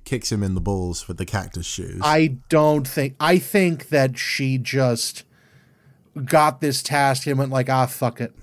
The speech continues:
Speaker 2: She seemed
Speaker 1: Could
Speaker 2: to have a
Speaker 1: you
Speaker 2: lot of
Speaker 1: sue
Speaker 2: "Ah,
Speaker 1: her
Speaker 2: fuck
Speaker 1: for
Speaker 2: it"
Speaker 1: that
Speaker 2: moments.
Speaker 1: thing?
Speaker 2: This
Speaker 1: Could you
Speaker 2: could
Speaker 1: sue
Speaker 2: you
Speaker 1: her for doing something like that?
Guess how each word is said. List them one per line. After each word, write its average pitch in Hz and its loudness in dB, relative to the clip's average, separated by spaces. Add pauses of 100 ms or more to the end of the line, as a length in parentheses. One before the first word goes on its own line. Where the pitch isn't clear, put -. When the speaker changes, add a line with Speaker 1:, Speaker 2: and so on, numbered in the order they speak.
Speaker 2:
She 226 4
seemed - 8
Speaker 1:
Could 240 8
Speaker 2:
to - 8
have 233 8
a 262 8
Speaker 1:
you - 10
Speaker 2:
lot 165 8
of 160 4
Speaker 1:
sue 269 4
Speaker 2:
"Ah, 294 8
Speaker 1:
her - -
Speaker 2:
fuck 127 4
Speaker 1:
for - -6
Speaker 2:
it" 131 -6
Speaker 1:
that 131 2
Speaker 2:
moments. 120 0
Speaker 1:
thing? 90 -8
Speaker 2:
This 110 -2 (880)
Speaker 1:
Could 160 2
you 190 4
Speaker 2:
could 175 6
Speaker 1:
sue 233 4
Speaker 2:
you 214 6
Speaker 1:
her 139 2
for 104 -4
doing 92 -2
something 90 -8
like - -16
that? - -14